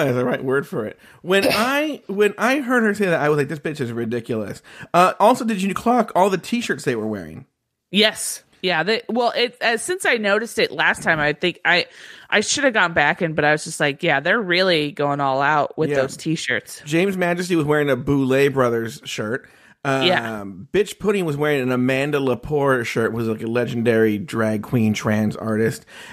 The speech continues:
Speaker 1: And then Victoria Elizabeth Black had on a Loris t-shirt, which you must have loved that 'cause we know how much you love Loris.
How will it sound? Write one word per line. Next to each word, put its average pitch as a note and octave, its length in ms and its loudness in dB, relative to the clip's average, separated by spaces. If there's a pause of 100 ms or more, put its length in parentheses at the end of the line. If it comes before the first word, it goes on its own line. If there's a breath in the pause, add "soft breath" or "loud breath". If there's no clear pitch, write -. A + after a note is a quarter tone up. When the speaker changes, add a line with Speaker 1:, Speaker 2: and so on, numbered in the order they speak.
(100)
Speaker 1:
And C#3 260 2
then D3 260 2
Victoria D#3+ 640 2
Elizabeth C#3 380 0
Black C3 260 -2
had C3+ 140 -2
on B2 120 -2
a A#2+ 60 -4
Loris C#3 640 0
t-shirt, B2 420 -4
which A2 140 -6
you D3 100 0
must G3 200 -2
have A2+ 100 -4
loved A2 220 -2
that F3 200 2
'cause B2+ 120 -4
we C3 60 2
know C3 80 2
how - 40 2
much B2 140 -2
you A2+ 80 0
love A2+ 160 0
Loris. A2 640 -2